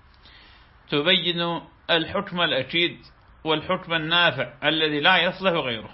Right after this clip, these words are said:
"والسارق والسارقة فاقطعوا أيديهما"، هذا الخطاب "فاقطعوا"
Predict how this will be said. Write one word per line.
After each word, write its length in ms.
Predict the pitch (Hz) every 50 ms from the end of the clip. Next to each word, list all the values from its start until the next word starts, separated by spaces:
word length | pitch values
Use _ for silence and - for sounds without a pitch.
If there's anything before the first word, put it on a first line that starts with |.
| -
"والسارق 800 | - 131 131 127 - - - 165 165 170 170 165 160 156 143 -
والسارقة 1400 | 143 135 147 170 175 - - - - 160 151 156 151 147 135 135 147 160 160 - 147 135 135 151 147 131 - - - - - - - - - - - - - - - - - - - -
فاقطعوا 760 | 160 175 185 - 175 170 - 185 190 180 170 196 202 208 -
أيديهما"، 720 | 175 175 165 160 135 139 143 139 123 110 110 107 98 98 -
هذا 220 | - 143 170 175 -
الخطاب 440 | 156 - - 156 131 175 185 175 135
"فاقطعوا" 760 | - - 175 180 - - - 180 160 165 180 190 202 214